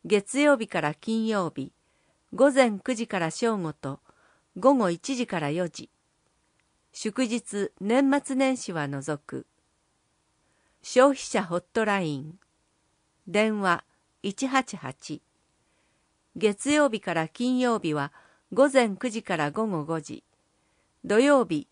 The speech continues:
日曜日、祝日は午前十時から午後四時、年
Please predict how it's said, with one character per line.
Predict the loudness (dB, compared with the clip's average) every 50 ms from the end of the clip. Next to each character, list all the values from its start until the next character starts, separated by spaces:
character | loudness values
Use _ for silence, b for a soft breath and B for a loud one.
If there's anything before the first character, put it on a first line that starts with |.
| _
日 | -6 -6 -6 -6 -4 -2 2
曜 | 2 2 2 0
日、 | -2 -6 -8 -10 _ _ _ _ _ _
祝 | -12 -10 -8 -6 -4 -4
日 | -6 -6 -8 -8 -6 -4
は | -2 -2 -2 -4 _ _ _ _ _ _ _ _ _ _ _ -4
午 | 2 4 6 6
前 | 6 6 4 4 2 -2
十 | -2 0 0 0 0
時 | -2 -4
か | -6 -4 -4
ら | -4 -4 -4
午 | -2 -2 0 0
後 | 0 0 -2
四 | -2 -4 -6
時、 | -6 -10 -14 -18 -20 _ _ _ _ _ _ _ _ _ _ _ _ _ _ _ _ _ _ _ _ _ _ _ 0
年 | 2 4 4 4 4